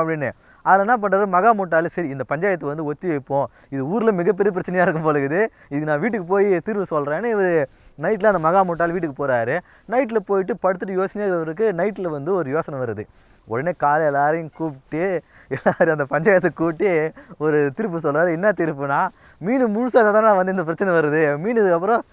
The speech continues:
யாரும் முழுசா சாப்பிடக்கூடாது, பருப்பு சட்டி போட்டு நல்லா கடைஞ்சிருங்க, கடைஞ்சி அப்படியே குடிங்க" அப்படின்னு, அப்படின்னுறானுங்க.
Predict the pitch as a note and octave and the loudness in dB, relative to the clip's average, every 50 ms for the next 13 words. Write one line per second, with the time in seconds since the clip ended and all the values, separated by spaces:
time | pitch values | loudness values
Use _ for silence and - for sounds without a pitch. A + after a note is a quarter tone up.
0 | - - - C3 C3+ D#3+ G3 G#3 G3+ F#3 F#3 G3 F#3 A3 F#3+ E3+ F#3 G3+ F#3+ F3+ | -14 -6 0 2 4 4 6 4 4 2 -2 -2 -4 -2 2 4 6 6 6 6
1 | E3 D#3 D3 C#3 D3+ E3 D3+ - - - - _ - - _ - F3+ A3 - A3+ | 6 6 6 6 4 2 0 -2 -4 -10 -20 _ -20 -10 _ 2 4 4 4 2
2 | G#3 A#3 E3+ F3 D#3+ F3 G#3 G3+ F#3+ F3 F#3+ G3 - - - F#3 G3 F3+ F3 D#3 | 0 -2 -2 0 0 -2 -2 -2 0 0 0 0 2 2 2 2 2 0 0 0
3 | C#3 C3+ C#3 D3 C3 G#2+ - _ _ _ - G#3 F3+ A3 C4 G#3 G3+ B3 A#3+ D#4 | 0 2 2 2 2 0 -2 _ _ _ 4 4 4 4 4 0 -2 -4 -6 -6
4 | - _ - - - - - G#3 F3+ - B3+ A3+ - A3 - - A#3 G#3+ F#3+ F3+ | -8 _ -20 -20 -18 -4 -2 -2 -2 0 0 0 0 0 0 0 0 2 2 4
5 | F#3 F3 F3 - - E3 - - - - _ _ _ - - - - - - F#3+ | 4 4 4 2 0 -4 -10 -10 -12 -20 _ _ _ -20 -20 -20 -20 -6 0 2
6 | E3+ F3 G3 G3+ G#3 G3 F#3+ F#3 F3 F3 E3+ D#3+ D#3 D3+ D3+ E3+ G3+ G#3+ | 4 4 6 4 4 4 2 2 4 4 4 4 4 2 0 0 -2 -2